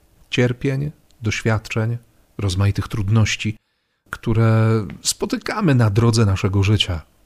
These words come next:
których autorem będzie demon, czy drugi człowiek, albo i my sami, albo po prostu okoliczności zewnętrzne, w których przyszło nam żyć. O tym właśnie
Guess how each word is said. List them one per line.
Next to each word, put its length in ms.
których 300
autorem 460
będzie 300
demon, 560
czy 520
drugi 280
człowiek, 680
albo 320
i 160
my 240
sami, 460
albo 260
po 140
prostu 420
okoliczności 760
zewnętrzne, 560
w 20
których 420
przyszło 360
nam 200
żyć. 320
O 100
tym 140
właśnie 380